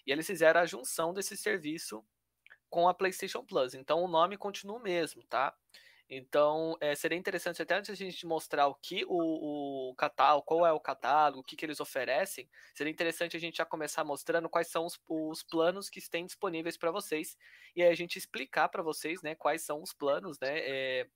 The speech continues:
desde o mais simples até o mais sofisticado desse serviço. Se o Jaciel puder mostrar aí pra gente, é, quais são os planos,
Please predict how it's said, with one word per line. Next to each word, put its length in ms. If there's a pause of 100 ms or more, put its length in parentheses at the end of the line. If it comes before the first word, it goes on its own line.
(160)
desde 360
o 40
mais 220
simples 480
até 260
o 80
mais 240
sofisticado 720 (320)
desse 260
serviço. 500
Se 120
o 40
Jaciel 300
puder 220
mostrar 300
aí 80
pra 160
gente, 320
é, 20
quais 240
são 140
os 100
planos, 440